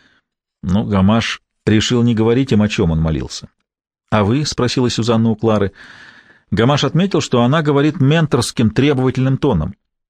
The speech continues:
Он подумал, подходят ли такие качества для опекуна в А А,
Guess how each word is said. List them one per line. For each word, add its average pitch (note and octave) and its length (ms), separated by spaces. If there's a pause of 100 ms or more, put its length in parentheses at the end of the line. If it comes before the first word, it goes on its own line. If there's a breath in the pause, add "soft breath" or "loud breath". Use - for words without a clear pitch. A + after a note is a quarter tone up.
(120)
Он A2+ 160
подумал, A#2 380
подходят D#3 600
ли D3 80
такие C#3+ 320
качества A2+ 580
для A#2 180
опекуна A2+ 560
в - 200
А G#2 180
А, E2 280